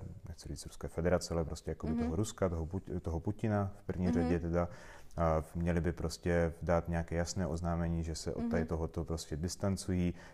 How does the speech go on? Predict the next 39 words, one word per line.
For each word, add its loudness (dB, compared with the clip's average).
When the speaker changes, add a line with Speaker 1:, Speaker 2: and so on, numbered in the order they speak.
Speaker 1:
tím 2
pádem 4
prostě -4
jakoby 2
s -2
respektem 2
vůči -2
tady 2
tomuto 0
Speaker 2:
Mhm. -6
Speaker 1:
konfliktu 0
tu 0
výstavu 2
prostě -2
zruší. -6
Speaker 2:
Jo. -4
Speaker 1:
No, 4
já 8
chápu, 2
že 2
prostě 2
už -6
jsou 0
v -6
tom 2
nějaké 2
finance, 2
v -8
nějaký 0
čas, 0
který -2
prostě -4
ti -6
lidé 2
do 0
toho -2
museli -2
dát, 2
ale 4